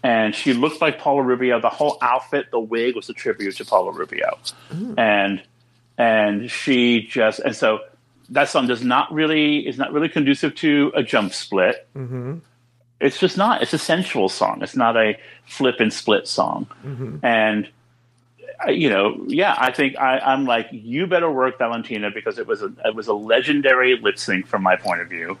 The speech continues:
Speaker 2: Mm-hmm.
Speaker 1: A, because it permanently redeemed her.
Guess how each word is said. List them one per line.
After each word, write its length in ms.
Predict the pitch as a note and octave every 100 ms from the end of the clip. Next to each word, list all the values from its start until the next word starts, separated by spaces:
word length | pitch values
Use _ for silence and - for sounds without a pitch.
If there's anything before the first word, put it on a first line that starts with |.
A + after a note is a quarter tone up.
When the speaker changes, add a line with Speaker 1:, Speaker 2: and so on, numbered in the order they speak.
| -
Speaker 2:
Mm-hmm. 380 | C3 A#2+ A#2+ C#3+ -
Speaker 1:
A, 160 | C#3 D#3+
because 260 | - D3+
it 200 | C#3 - _ - - _ -
permanently 560 | - D#3+ D#3+ D#3+ D#3+ C#3
redeemed 480 | B2+ A2+ F#2+ F2
her. 280 | G#2 G2+ -